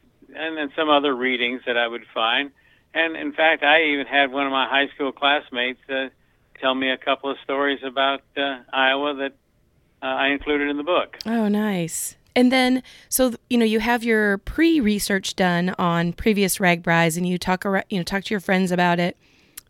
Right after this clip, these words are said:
Speaker 2: Then when you're ex-, actually on the ride the next day, did you ever find out new things that became part of the book?
Speaker 1: Did, did I? Oh, yeah, there are a lot of things that I, I saw on the ride
Speaker 2: Yeah.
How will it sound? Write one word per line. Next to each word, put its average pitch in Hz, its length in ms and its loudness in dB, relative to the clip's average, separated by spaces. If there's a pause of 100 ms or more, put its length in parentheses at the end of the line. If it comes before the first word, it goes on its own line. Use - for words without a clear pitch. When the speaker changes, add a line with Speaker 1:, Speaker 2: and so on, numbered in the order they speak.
Speaker 2:
Then 254 220 6
when 302 140 2
you're 220 160 4
ex-, - 340 -4 (140)
actually 226 460 0
on 202 200 2
the 196 100 4
ride 185 340 2
the 196 80 2
next 185 360 0
day, 180 400 2 (580)
did 202 160 0
you 233 80 6
ever 233 180 6
find 208 280 4
out 202 220 4
new 202 240 6
things 240 400 2
that 185 280 4 (200)
became 202 440 0
part 233 180 2
of 233 60 -6
the 240 80 0
book? 254 360 -6 (840)
Speaker 1:
Did, 131 280 -6
did 131 140 2
I? 131 160 -4
Oh, 156 80 -2
yeah, 160 260 4
there 143 140 -2
are - 40 0
a 139 60 0
lot 143 180 0
of 123 80 -8
things 123 300 -8
that 117 100 -2
I, 110 240 -2 (100)
I 113 220 -4 (140)
saw 131 160 2 (120)
on 113 80 -4
the 104 80 -10
ride 110 640 0
Speaker 2:
Yeah. 214 260 0